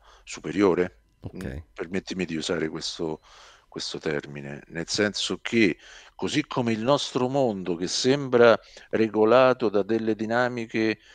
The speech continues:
Speaker 1: umane, politiche, eh, ed etiche, in realtà dietro c'è ben altro.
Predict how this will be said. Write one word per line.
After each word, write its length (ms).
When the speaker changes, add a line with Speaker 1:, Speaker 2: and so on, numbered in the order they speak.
Speaker 1:
umane, 520
politiche, 920
eh, 840
ed 180
etiche, 640
in 160
realtà 360
dietro 280
c'è 140
ben 200
altro. 400